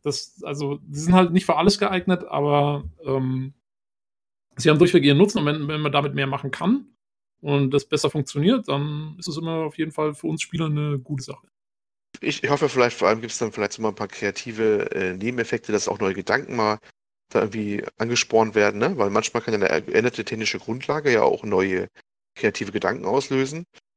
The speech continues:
Speaker 2: Und
Speaker 1: Ja.
Speaker 2: nicht, dass irgendwie dann, äh, Voxel Battle Royale kommt oder sowas, oder? <laughs> Ne? Also
Speaker 1: Ja, mal schauen.
Speaker 2: Ne, das
Speaker 1: <laughs> Ich
Speaker 2: aber
Speaker 1: bin mir
Speaker 2: mal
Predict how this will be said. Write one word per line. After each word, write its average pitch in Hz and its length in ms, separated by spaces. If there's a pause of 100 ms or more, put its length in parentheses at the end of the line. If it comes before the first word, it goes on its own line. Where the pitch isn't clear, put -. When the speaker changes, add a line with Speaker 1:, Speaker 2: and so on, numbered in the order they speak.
Speaker 2:
Und 120 60
Speaker 1:
Ja. 165 80
Speaker 2:
nicht, 123 160
dass 110 140
irgendwie 113 180
dann, 107 220
äh, 98 360
Voxel 107 300
Battle 101 280
Royale 92 300
kommt 90 300
oder 78 180
sowas, - 360
oder? 98 160
<laughs> - 920
Ne? 151 300
Also 170 300 (220)
Speaker 1:
Ja, 202 920
mal 156 140
schauen. 185 320
Speaker 2:
Ne, 135 120 (600)
das - 0
Speaker 1:
<laughs> 98 100
Ich 101 60
Speaker 2:
aber 110 160
Speaker 1:
bin 98 80
mir 101 60
Speaker 2:
mal - 60